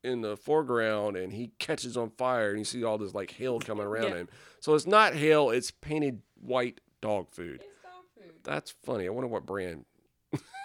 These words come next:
Speaker 2: I don't know. They probably got Old Roy or something real cheap.
Speaker 1: <laughs>
Speaker 2: Walmart,
Speaker 1: Oh, man.
Speaker 2: whatever.
Speaker 1: I, I, I hope they use a spray paint or something just to spray it on there real fast, 'cause if they had to hand paint every single one of them. <laughs>
Speaker 2: Oh, my goodness.
Speaker 1: Oh.
Speaker 2: What'd you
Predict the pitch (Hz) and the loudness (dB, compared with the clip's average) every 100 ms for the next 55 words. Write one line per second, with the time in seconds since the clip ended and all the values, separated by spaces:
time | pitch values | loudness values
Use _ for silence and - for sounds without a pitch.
0 | 855 880 932 262 240 196 190 202 214 254 | -14 -16 -10 -8 -6 -4 -2 -4 -2 -2
1 | 240 214 202 202 208 196 190 196 196 196 | -2 -4 -4 -4 -4 -2 -2 -2 -4 -6
2 | 226 214 208 202 220 214 220 269 - - | -10 -10 -6 0 0 2 0 -2 0 -2
3 | - - - - - - _ _ _ _ | -2 -10 -10 -10 -14 -14 _ _ _ _
4 | _ 180 190 196 196 196 196 - 170 143 | _ -10 -8 -4 -2 -4 -6 -2 2 4
5 | 156 147 110 - - - - 170 165 147 | 6 6 4 0 0 0 6 6 6 6
6 | 170 139 185 196 160 143 143 123 117 107 | 4 4 0 2 2 6 6 4 0 0
7 | - 127 127 131 127 120 113 107 110 107 | 0 0 2 2 0 0 -2 -2 -4 -2
8 | 110 104 110 104 87 - - - 135 127 | -2 -4 -4 -4 -4 -8 -14 2 4 4
9 | 123 120 120 120 123 117 123 120 - 233 | 4 2 -2 0 -2 -2 -4 -4 0 2
10 | 226 113 87 101 135 135 147 147 143 147 | 2 0 -2 -2 -2 0 0 2 2 2
11 | 143 147 117 131 139 135 - 190 294 370 | 2 0 2 2 0 -2 -4 -2 0 2
12 | 262 202 202 233 226 196 170 165 - 147 | 2 2 2 2 2 0 -2 -2 2 6
13 | 143 113 95 453 508 | 8 8 6 2 2